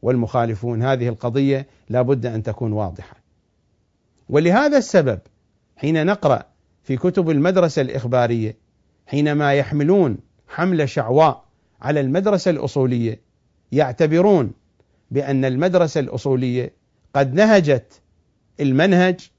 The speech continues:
المخالف لأهل البيت باستعمالهم الاجتهاد، وفي بعض الأحيان يقولون بأن هذا الاجتهاد الذي تستعمله المدرسة الأصولية هو اجتهاد أبي حنيفة،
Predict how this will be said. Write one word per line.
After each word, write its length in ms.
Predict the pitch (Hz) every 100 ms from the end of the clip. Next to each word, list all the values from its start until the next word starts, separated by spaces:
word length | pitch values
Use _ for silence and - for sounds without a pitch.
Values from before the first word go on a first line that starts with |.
| -
المخالف 600 | 139 127 - 180 190 139
لأهل 280 | 156 151 156
البيت 440 | 147 147 151 143 _ _ _ -
باستعمالهم 920 | 139 - 135 127 160 156 143 139 135 - _ _ _ _ _ _ _ _ _ _
الاجتهاد، 640 | - - 139 139 139 165 170 - -
وفي 200 | 127 139
بعض 260 | 147 160 147
الأحيان 600 | 143 123 160 190 220 214 _ _
يقولون 500 | 135 135 151 160 151
بأن 320 | 143 143 143
هذا 300 | 139 143 143
الاجتهاد 680 | 139 139 135 - 147 175 214
الذي 500 | 208 196 185 170 165 - _ _
تستعمله 640 | 143 131 147 127 160 147
المدرسة 480 | 143 143 151 143 143
الأصولية 720 | 127 131 123 131 135 131 135 139 _ _ -
هو 140 | 143
اجتهاد 580 | 135 123 - 151 151 131
أبي 220 | 131 131
حنيفة، 520 | - 131 127 110 131